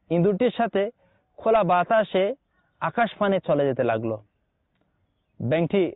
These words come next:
মনে মনে বলল, "এটি ইঁদুরটির মতো অপদার্থের সাথে বন্ধুত্ব করার শাস্তি।" বোঝা গেল যে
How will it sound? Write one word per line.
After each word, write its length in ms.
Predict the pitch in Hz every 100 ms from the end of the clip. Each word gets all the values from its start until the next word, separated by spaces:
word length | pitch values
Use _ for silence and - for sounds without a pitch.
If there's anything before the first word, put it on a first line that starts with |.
| - 143
মনে 240 | 160 165
মনে 200 | 165 160
বলল, 400 | 151 170 185 156 - _ _ _ _ -
"এটি 480 | 170 240 233 254 -
ইঁদুরটির 640 | 190 196 202 220 - 269 254
মতো 440 | 220 208 208 226 -
অপদার্থের 640 | 165 185 190 233 - 226 -
সাথে 340 | 196 180 185 - _ _ _ 117 120
বন্ধুত্ব 460 | 143 165 185 - 175
করার 200 | 160 143 -
শাস্তি।" 340 | 139 - - - _ _ _ _ _ _ _ _ _ _ _ 131
বোঝা 220 | 160 262
গেল 200 | 262 233
যে 160 | 226